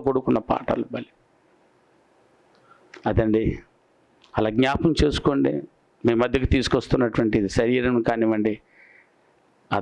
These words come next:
ద్రాక్షారసమును కానివ్వండి, క్రీస్తు యొక్క శరీరము గాను, ఆయన రక్తము గాను, ఆయన నిబంధనకు చెందించిన రక్తము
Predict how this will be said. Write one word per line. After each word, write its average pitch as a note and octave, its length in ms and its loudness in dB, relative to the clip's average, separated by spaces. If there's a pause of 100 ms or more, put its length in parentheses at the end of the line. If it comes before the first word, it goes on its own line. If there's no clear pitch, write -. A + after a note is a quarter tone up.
ద్రాక్షారసమును B2+ 800 0 (100)
కానివ్వండి, G#2+ 500 0 (840)
క్రీస్తు A#2 300 0
యొక్క A2+ 160 0 (120)
శరీరము B2+ 500 2
గాను, A#2+ 240 0
ఆయన A2 140 -2 (120)
రక్తము D3 420 -2
గాను, A#2 260 0
ఆయన G#2+ 120 0 (100)
నిబంధనకు E3 460 0 (100)
చెందించిన B2+ 380 2 (140)
రక్తము A2 320 0